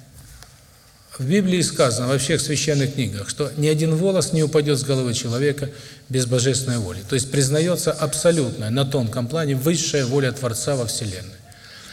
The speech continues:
Если это так, то любое событие, происходящее во Вселенной, направлено на усиление единства с Творцом,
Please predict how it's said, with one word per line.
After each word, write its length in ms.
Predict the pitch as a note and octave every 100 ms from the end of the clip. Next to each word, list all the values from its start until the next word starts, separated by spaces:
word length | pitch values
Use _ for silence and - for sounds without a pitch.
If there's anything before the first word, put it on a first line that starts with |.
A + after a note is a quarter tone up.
| -
Если 320 | D3 E3+ D#3 G3
это 220 | F3+ F3
так, 340 | - A#2+ A2+
то 80 | D#3+
любое 320 | E3 D#3 D#3
событие, 480 | C3 C#3+ C3+ C3 C3+
происходящее 760 | A#2 C3+ B2+ D3+ D3 C#3 - D3
во 80 | D3
Вселенной, 540 | F3+ G3 G#3+ G3 F#3 - - -
направлено 880 | C3+ D3 C#3+ D#3+ E3 E3+ E3+ E3+ E3+ - - B2+
на 480 | C3+ D#3 D3+ D#3+ - - -
усиление 840 | D#3 - D#3+ E3+ F#3 F3+ F3 D#3+ D#3
единства 580 | B2 C#3+ C#3+ D#3+ - C#3+
с 40 |
Творцом, 480 | - C#3 - - F#2+